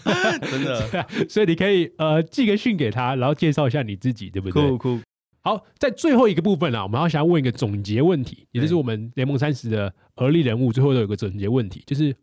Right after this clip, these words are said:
Speaker 2: 我们想要你回头看看啊，你觉得三十岁之前，你可以跟我们讲三个你觉得做过最值得的投资吗？因为我觉得哲文其实很愿意投资自己嘛。
Speaker 1: 嗯。
Speaker 2: 那你觉得你三十岁之前有没有做过最几个最值得的投资？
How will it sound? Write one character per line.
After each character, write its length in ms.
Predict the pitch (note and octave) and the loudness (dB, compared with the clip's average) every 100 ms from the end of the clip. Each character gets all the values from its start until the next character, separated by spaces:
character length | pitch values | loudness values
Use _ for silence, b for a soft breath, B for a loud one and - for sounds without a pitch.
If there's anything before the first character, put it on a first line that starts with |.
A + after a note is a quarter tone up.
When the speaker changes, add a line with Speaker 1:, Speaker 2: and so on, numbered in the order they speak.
| _ | _
Speaker 2:
我 60 | |
们 80 | B2 | -6
想 100 | B2+ | -2
要 60 | D#3+ | 0
你 100 | A#2 | -2
回 180 | - B2+ | -2 -2
头 140 | A#2+ | 0
看 180 | C3 A#2 | -2 -2
看 160 | A2+ F#2 | -4 -6
啊， 100 | - | -10
你 100 | A#2 | -2
觉 80 | C3+ | -2
得 40 | |
三 200 | C#3+ G3 | 0 0
十 40 | F3 | 2
岁 140 | F3 | 0
之 180 | - D3+ | 0 -4
前， 300 | C#3 F#2 F2 A#2+ | -4 -8 -6 -6
你 80 | |
可 80 | C3+ | -4
以 20 | |
跟 100 | D#3+ | -2
我 40 | D#3+ | -2
们 80 | C3 | -2
讲 120 | G#2 | -6
三 320 | - E3+ G3+ | -6 -4 -2
个 160 | C#3 - _ _ _ _ | -2 -6 _ _ _ _
你 120 | B2 | -8
觉 160 | A2+ C3 | -2 -2
得 80 | C3 | 0
做 180 | F3 | 0
过 100 | D#3 | 0
最 160 | C#3+ E3 | 2 0
值 440 | A#2+ - G#2+ A2 | -2 -12 -6 -4
得 180 | A#2 F#2 | -4 -4
的 160 | F#2 E2+ | -6 -10
投 240 | - G2 | -8 -6
资 220 | G#2 G#2 G2 | -6 -8 -8
吗？ 160 | F2 | -6
因 80 | C#3+ | 0
为 20 | |
我 60 | F3+ | 0
觉 140 | B2+ | 0
得 80 | B2 | -4
哲 140 | A#2+ A#2+ | -2 -4
文 100 | A2+ | -2
其 100 | A#2+ | -6
实 60 | |
很 180 | G2+ G2 | -4 -4
愿 160 | C#3 C#3 | -2 -2
意 140 | B2 - | -6 -8
投 160 | - G2+ | -8 -8
资 140 | A2+ | -8
自 120 | B2 | -10
己 200 | A2+ - - | -14 -20 -16
嘛。 60 | B2+ | -6
Speaker 1:
嗯。 300 | A#2+ G#2 F#2+ _ | -4 -4 -10 _
Speaker 2:
那 100 | D3 | -8
你 80 | A2+ | -6
觉 140 | G#2 | -6
得 80 | G2+ | -6
你 80 | F#2 | -6
三 140 | C3 | -4
十 60 | A#2 | -2
岁 140 | B2+ | -4
之 120 | A#2 | -6
前 160 | G#2+ E2+ | -8 -8
有 40 | |
没 80 | G2+ | -6
有 80 | G#2 | -6
做 160 | - | -6
过 140 | A#2 A2 | -6 -4
最 140 | B2 | -6
几 240 | G#2 - F2 | -8 -14 -12
个 120 | F2 | -12
最 140 | B2+ | -12
值 240 | G#2 - F#2+ | -12 -14 -12
得 120 | F2+ | -12
的 60 | |
投 240 | F2+ F2 E2+ | -12 -12 -12
资？ 260 | - F#2+ | -12 -14